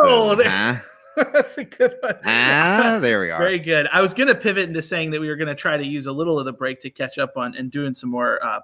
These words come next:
Speaker 2: podcasting. So that's a transition as well. But yeah, you went for the, um, the, the whole deserted on an island. I, I would take just about any kind of Thanksgiving food, regardless of how traditional it was. If I was bouncing around, not only surviving on an island, but now bouncing around in time, apparently. So,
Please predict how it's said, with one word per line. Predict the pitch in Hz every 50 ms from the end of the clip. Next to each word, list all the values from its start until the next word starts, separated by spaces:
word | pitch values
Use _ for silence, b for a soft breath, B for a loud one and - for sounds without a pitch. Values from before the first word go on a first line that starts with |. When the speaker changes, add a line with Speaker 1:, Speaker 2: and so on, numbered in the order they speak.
| _ 147
Speaker 2:
podcasting. | 143 175 185 185 - - 117 107 107 - - 120 104 120 131 b b b b b b b b -
So | - - 147 131
that's | 131 135 143 143 -
a | 135
transition | - - 131 123 120 117 123 117 - - 117 113
as | 110 107 -
well. | 113 123 117 107 104
But | 85 120 120 110 - -
yeah, | 117 117 107 98
you | 107 117 123 131
went | 135 143 127 -
for | - - 123
the, | 110 117 101 101 104
um, | 101 95 95 95 104 - _ B B B B B B B B -
the, | 127 135 127 123
the | 98 135 131
whole | 127 143 131 123 123
deserted | 123 131 127 127 123 120 120 117
on | 117 117 113
an | 110 110
island. | 107 110 110 104 104 104 104 - -
I, | 143 143 151 -
I | 156 165
would | 170 185 175 -
take | - 180 160 -
just | 160 147 -
about | 151 135 135 131 160
any | 170 202 226
kind | - - 185 156 139 135
of | 131 127 -
Thanksgiving | 135 123 120 - - - 127 113 107 107 113
food, | - - 123 107 107 98 - b b b b b b b b _
regardless | - 135 131 - 139 135 139 117 131 131 -
of | 135 -
how | 127 123
traditional | 131 - - - 135 127 - - 120 110
it | - -
was. | 113 113 113 110 110 - - -
If | _ _ _ _ _ _ -
I | 127 120
was | 117 117 117 -
bouncing | - - 127 127 123 - 135 123
around, | 117 120 120 117 113 117 117 110
not | 135 147 151 170
only | 175 175 165 160 156 147 143 139 135 -
surviving | - - 156 139 165 185 208 208 190 185
on | 175 165
an | 160
island, | 151 151 151 147 151 143
but | 135 135
now | 123 135 131 131
bouncing | 123 131 127 131 127 - 131 127
around | 127 123 117 120
in | 120 117
time, | - - - 135 117 113 117 117
apparently. | 120 - - 110 101 101 - - 107 101 104
So, | - - 104 110 - -